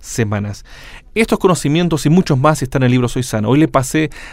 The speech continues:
seis recomendaciones naturales, pero en el libro Soy Sano encontrará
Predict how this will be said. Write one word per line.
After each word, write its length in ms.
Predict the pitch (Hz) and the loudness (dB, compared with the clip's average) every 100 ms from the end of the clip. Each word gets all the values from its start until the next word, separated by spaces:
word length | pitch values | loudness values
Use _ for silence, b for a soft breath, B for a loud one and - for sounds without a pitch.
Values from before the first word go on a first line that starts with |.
| B | B
seis 480 | - - 220 165 | -4 4 4 4
recomendaciones 720 | 139 131 120 113 117 - 117 110 | 0 0 2 2 0 0 2 2
naturales, 560 | 104 107 107 104 - | -2 -4 -6 -8 -12
pero 160 | - 113 | -4 0
en 60 | 113 | 4
el 40 | |
libro 200 | 135 131 | 2 2
Soy 160 | - - | -2 -2
Sano 180 | 123 | 0
encontrará 480 | 120 117 107 113 131 | 0 -2 -2 0 0